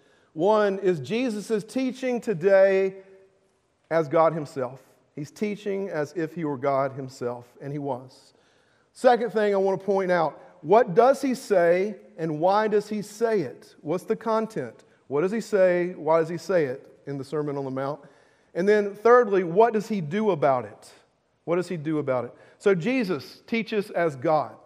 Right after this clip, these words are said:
as God, okay? We've been moving through this sermon, and this Sermon on the Mount is one of the most challenging, richest sermons on morality, justice, and God's love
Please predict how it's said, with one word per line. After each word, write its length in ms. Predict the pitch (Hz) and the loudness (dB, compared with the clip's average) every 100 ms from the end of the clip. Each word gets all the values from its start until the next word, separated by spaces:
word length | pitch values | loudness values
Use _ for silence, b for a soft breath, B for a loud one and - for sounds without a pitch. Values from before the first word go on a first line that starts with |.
| _ - | _ -12
as 160 | 139 120 | -10 -4
God, 420 | 143 127 113 127 | -2 -2 -6 -14
okay? 380 | 139 180 175 175 B B B B | -4 0 0 -2 B B B B
We've 140 | 180 | 0
been 160 | 190 190 | 0 4
moving 260 | 226 240 | 4 4
through 200 | 233 240 | 0 0
this 180 | 226 240 | 0 0
sermon, 420 | - 208 190 220 233 - - _ _ _ _ 196 | 0 0 0 -2 -6 -20 -20 _ _ _ _ -2
and 260 | 190 180 | 0 2
this 220 | 196 208 | 2 2
Sermon 340 | 214 208 208 214 | 0 0 2 0
on 160 | 208 | 0
the 60 | 202 | -2
Mount 460 | 185 185 190 196 180 | -2 0 0 0 -4
is 100 | 160 | -4
one 160 | 180 | -4
of 80 | 175 | -2
the 60 | 165 | -2
most 340 | 156 143 - b b b b | -2 -4 -8 b b b b
challenging, 960 | - 226 233 254 254 214 254 262 262 247 b b b | 2 4 4 4 2 0 -4 -4 -6 -12 b b b
richest 840 | 131 156 254 269 285 269 269 - - _ _ _ _ _ _ | -8 0 0 0 -6 -6 -6 -20 -20 _ _ _ _ _ _
sermons 580 | - 226 240 233 233 | 4 6 6 2 0
on 180 | - 185 | -4 -2
morality, 800 | 170 156 175 214 233 226 233 220 | -2 0 0 2 2 2 0 -6
justice, 600 | 147 202 214 214 208 196 | 0 4 4 2 -4 -4
and 160 | 170 156 | -6 -2
God's 340 | 165 185 190 | 0 0 -2
love 460 | 160 156 151 143 | -2 4 4 4